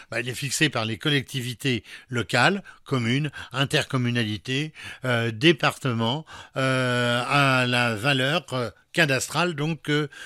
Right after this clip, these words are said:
du bien. Alors il est possible d'avoir des exonérations et des abattements en fonction de la nature, euh, du bien, si c'est une résidence principale, et cetera, et de la situation personnelle du contribuable.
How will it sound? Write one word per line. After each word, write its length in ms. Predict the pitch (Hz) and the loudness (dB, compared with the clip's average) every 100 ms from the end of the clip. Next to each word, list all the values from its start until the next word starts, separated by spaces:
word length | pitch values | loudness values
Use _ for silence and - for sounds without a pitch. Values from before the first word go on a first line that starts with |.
| - - | -18 -12
du 160 | 135 160 | 0 0
bien. 260 | 131 127 82 | 2 0 -2
Alors 160 | 104 104 | -8 -4
il 80 | 127 | -4
est 60 | |
possible 360 | 131 131 - 131 | -2 -4 -2 -4
d'avoir 300 | 104 107 104 | -2 -2 0
des 280 | 117 143 135 | 2 4 2
exonérations 840 | 113 131 123 123 117 139 120 101 - - - - | 2 0 2 0 0 -2 -6 -8 -16 -18 -14 0
et 260 | 160 156 | 4 4
des 420 | 120 135 135 127 127 | 2 0 2 2 0
abattements 440 | 123 117 175 208 | -2 -4 -2 -2
en 40 | |
fonction 380 | 190 127 101 135 | -2 -6 -4 -4
de 60 | 127 | -2
la 100 | 117 | 0
nature, 480 | 117 110 131 123 90 - - - - | 0 -2 -2 -2 -4 -14 -18 -16 -4
euh, 180 | 127 123 | -2 0
du 140 | 113 | -2
bien, 420 | 107 127 165 202 | -2 0 2 0
si 120 | 156 - | 0 -2
c'est 140 | 123 | -4
une 80 | 107 | -6
résidence 460 | 107 95 98 101 | -4 -4 -6 -8
principale, 920 | - 120 107 104 101 - 107 113 139 139 | -8 -8 -6 -6 -6 -8 -10 -8 -6 -6
et 60 | |
cetera, 600 | - 123 - - 151 202 202 - - | -8 -10 -10 -4 0 0 -2 -14 -6
et 100 | 147 | 0
de 40 | 143 | 2
la 80 | |
situation 500 | 131 139 123 117 185 | 2 0 -2 -2 -2
personnelle 440 | 202 151 151 143 156 | -4 -4 -2 -2 -2
du 100 | 131 | -2
contribuable. 480 | 127 104 101 - | -4 -6 -8 -12